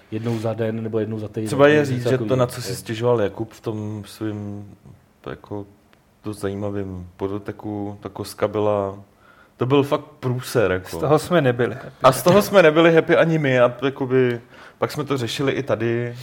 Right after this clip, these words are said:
Speaker 2: i tady ve firmě, dokonce tenkrát si vzpomínám, já jsem pak ještě házel lidem do diskuze, kteří se na to stěžovali, fakt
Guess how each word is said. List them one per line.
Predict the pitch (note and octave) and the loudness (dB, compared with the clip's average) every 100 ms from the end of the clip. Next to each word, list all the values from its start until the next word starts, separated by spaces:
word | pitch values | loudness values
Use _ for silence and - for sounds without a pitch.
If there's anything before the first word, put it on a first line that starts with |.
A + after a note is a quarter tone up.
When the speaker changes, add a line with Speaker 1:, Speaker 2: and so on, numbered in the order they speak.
| - | -16
Speaker 2:
i | A2 | -12
tady | - A#2 | -6 -6
ve | G#2 | -6
firmě, | F2+ A2+ A#2 C3 B2+ B2+ B2+ | -6 -6 -4 -2 -2 -4 -6
dokonce | A#2+ A2 A2 B2 B2 - - | -8 -10 -8 -8 -8 -16 -20
tenkrát | G2+ A2 B2 | -10 -4 -4
si | B2 | -4
vzpomínám, | - G2 G#2+ G#2+ A2 | -12 -10 -6 -6 -4
já | G#2 | -6
jsem | G#2 G#2+ | -8 -12
pak | G2+ | -12
ještě | G#2+ - | -14 -14
házel | A2 G2 G#2 G#2+ G#2 G#2 | -8 -6 -4 -4 -4 -6
lidem | G2 G2 G#2 | -8 -8 -10
do | F2 | -10
diskuze, | F2+ - F#2 G2 | -14 -14 -14 -12
kteří | F#2+ | -12
se | G2 G2+ | -12 -14
na | |
to | G2 | -14
stěžovali, | F#2+ F#2+ G2+ G2 | -16 -14 -8 -8
fakt | G2 C3 | -4 -4